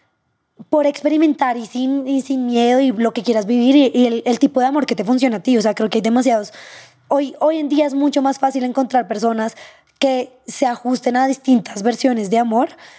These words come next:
y eso está perfecto. El mundo es muy grande, entonces a veces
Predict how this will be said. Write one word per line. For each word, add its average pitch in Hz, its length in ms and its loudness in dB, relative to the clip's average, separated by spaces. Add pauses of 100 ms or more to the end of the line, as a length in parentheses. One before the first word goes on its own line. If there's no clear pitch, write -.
(120)
y 262 100 4
eso 247 100 2
está 240 180 -2
perfecto. 311 320 -2
El 262 80 0
mundo 247 200 -2
es 247 60 0
muy 285 180 6
grande, 277 320 2
entonces 262 260 0
a - 20 2
veces 233 320 -2